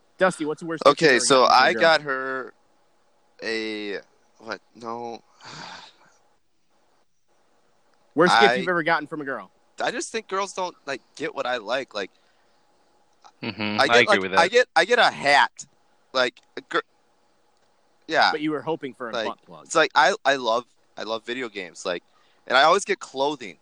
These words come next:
Speaker 2: Like, I like to go
Speaker 3: Yeah.
Speaker 2: buy my own clothing.
Speaker 3: Mm-hmm.
Speaker 2: Like, like, "Oh, hey, I, I got you this shirt," or, "I got you a hat." It's like, "I don't like this shirt. It has stuff on it." Like, I like my shirts plain. Like, it's just, it, I feel like you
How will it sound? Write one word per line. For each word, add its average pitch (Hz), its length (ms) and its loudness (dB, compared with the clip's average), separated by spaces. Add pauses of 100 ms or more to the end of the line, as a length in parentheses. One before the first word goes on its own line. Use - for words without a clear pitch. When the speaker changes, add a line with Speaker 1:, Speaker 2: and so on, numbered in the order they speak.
(100)
Speaker 2:
Like, 110 200 -6 (760)
I 139 120 4
like 190 160 0
to - 40 -8
go 107 60 0
Speaker 3:
Yeah. 104 220 4
Speaker 2:
buy 165 160 2
my 143 200 -2
own 120 300 -6
clothing. 98 480 -10
Speaker 3:
Mm-hmm. 92 80 -14
Speaker 2:
Like, 90 220 -8 (380)
like, 104 280 -4
"Oh, 208 320 4
hey, 175 420 -4
I, 127 180 -2
I 123 120 -2
got 135 420 -8
you 127 380 -10
this 123 220 -6
shirt," 156 500 -4
or, 110 60 -6
"I 120 100 -8
got 127 260 -6
you 120 140 -8
a 113 80 -2
hat." 135 440 2
It's 117 180 -12
like, 117 180 -2 (500)
"I 127 80 4
don't 143 140 0
like 135 240 -4
this 131 160 -8
shirt. 113 400 -8 (280)
It 120 120 -8
has 143 440 0
stuff - 460 -2
on 107 220 2
it." 87 120 -12 (100)
Like, 104 240 -6
I 117 160 2
like 131 220 -8
my 120 120 -8
shirts 113 320 -10
plain. 95 440 -10 (200)
Like, 92 220 -8 (1600)
it's - 240 -10
just, 123 340 -6
it, 127 140 -2
I 135 80 4
feel 180 180 -6
like 170 180 -4
you 175 60 -8